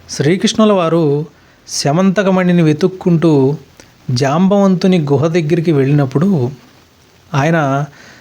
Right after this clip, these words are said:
తన తోటివారిని అక్కడే ఉంచి ఆయన ఒక్కడే ఆ గుహలోకి వెళ్తాడు. వెళ్ళినప్పుడు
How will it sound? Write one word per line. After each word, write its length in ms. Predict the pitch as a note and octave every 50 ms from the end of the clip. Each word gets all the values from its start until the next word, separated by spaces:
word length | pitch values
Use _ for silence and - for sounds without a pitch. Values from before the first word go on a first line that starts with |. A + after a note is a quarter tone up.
| _ _ _ _ _ -
తన 100 | C#3 C#3
తోటివారిని 1000 | C#3+ A#2+ - D#3 F3+ F#3 F#3+ G#3 G#3 G3+ G3 F#3+ F#3 F3+ E3+ D#3 D#3 D#3 D#3+ D3+ D3 - - _ _ -
అక్కడే 500 | C#3 - - - G3 G3 G#3 G3+ G3 F#3+
ఉంచి 580 | E3 C#3 C#3 C3+ C#3 B2 - F3 G3 A3 A3 - - _ _ _ _ _ _ -
ఆయన 200 | D3+ D3 E3 E3+
ఒక్కడే 420 | E3 D#3 D3 D3+ - G#3+ G#3+ A3+
ఆ 100 | G#3 F#3
గుహలోకి 440 | F3 D3 C#3 C#3+ C#3+ E3 F#3 F3+ D#3
వెళ్తాడు. 380 | D3+ C3 B2 B2 B2+ A2+ A2 - - _ _ _ _ _ _ _ _ _ _ _ _ _ _ _ _ _ _ _ _ _ _ - _ _ _ - - - - - - _ _ -
వెళ్ళినప్పుడు 960 | C3+ C3+ D3+ F3 G#3 A3 A3+ A#3 F#3+ G#3+ G3+ G3+ F#3 F3 F3 F3 F3+ F3+